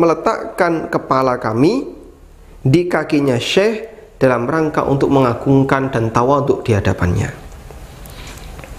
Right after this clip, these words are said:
Lalu Ibnu Qayyim mengatakan, "Fayuqalu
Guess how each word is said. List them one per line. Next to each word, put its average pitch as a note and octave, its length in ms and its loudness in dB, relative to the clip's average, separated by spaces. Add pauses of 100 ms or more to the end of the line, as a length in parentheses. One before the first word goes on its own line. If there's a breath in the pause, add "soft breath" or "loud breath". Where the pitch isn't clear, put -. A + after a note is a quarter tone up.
(720 loud breath)
Lalu C3+ 180 6
Ibnu C#3+ 140 2
Qayyim C#3+ 260 2
mengatakan, B2+ 460 2 (420 loud breath)
"Fayuqalu C#3 640 2